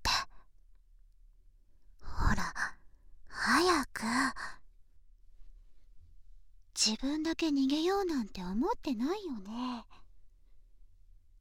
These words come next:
とりあえず、罰を与えます。今がふにゃふにゃなのか、それとも、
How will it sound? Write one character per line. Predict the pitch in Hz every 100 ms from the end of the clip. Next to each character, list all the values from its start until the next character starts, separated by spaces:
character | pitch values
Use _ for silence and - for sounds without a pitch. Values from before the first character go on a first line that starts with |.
| - - - - -
と | - 240
り | 277 302
あ | 311
え | 302
ず、 | 277 - 180 - - - - - - -
罰 | 302 320 -
を | 330
与 | 233 190 - 202 202
え |
ま | 208 202
す。 | - - - - - - - - - - - - - - - - - - - - - -
今 | 240 302 320 254
が | 185
ふ | 185 196
に | 262
ゃ | 311
ふ | 330
に | 339
ゃ |
な | 339 330
の | 285
か、 | - 202 190 - - - - - -
そ | - 202 208
れ | 247
と | - 403
も、 | 392 285